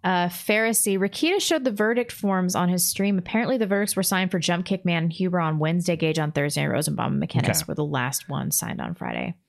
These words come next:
Speaker 1: Okay.
Speaker 2: Yeah, I hadn't seen that, but, uh, I am a little bit surprised. Uh,
Speaker 1: Mm.
Speaker 2: but of course, you know, that's to the point earlier. That could just be that what they want you to think.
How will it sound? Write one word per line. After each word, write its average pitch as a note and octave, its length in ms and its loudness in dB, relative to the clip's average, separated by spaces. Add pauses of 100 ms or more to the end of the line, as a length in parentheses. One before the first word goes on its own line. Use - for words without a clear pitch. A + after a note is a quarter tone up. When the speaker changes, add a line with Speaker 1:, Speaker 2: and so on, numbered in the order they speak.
(200)
Speaker 1:
Okay. C#4 220 0
Speaker 2:
Yeah, C3+ 280 2 (220)
I A#2+ 80 -2
hadn't F3+ 240 2
seen F#3 260 4
that, E2 220 -4
but, - 260 -2
uh, G#2 220 0
I A2+ 80 2
am C#3+ 100 6
a C#3+ 80 6
little D#3+ 360 2
bit A#2+ 140 4
surprised. - 680 -6 (760)
Uh, G#2+ 320 2
Speaker 1:
Mm. G3+ 180 0
Speaker 2:
but E3+ 100 4
of C#3 60 4
course, F#3 340 4
you D#3+ 80 6
know, C#3 200 6
that's D#3+ 320 4 (680)
to E3+ 100 6
the D3 80 4
point E3 260 6
earlier. F#3 320 2 (160)
That B3 180 0
could F#3 200 2
just F3+ 180 0
be F3+ 120 2
that F3 220 0
what E3 160 2
they F3 120 6
want F3 260 4
you F3 80 6
to E3+ 100 6
think. A#3+ 360 -2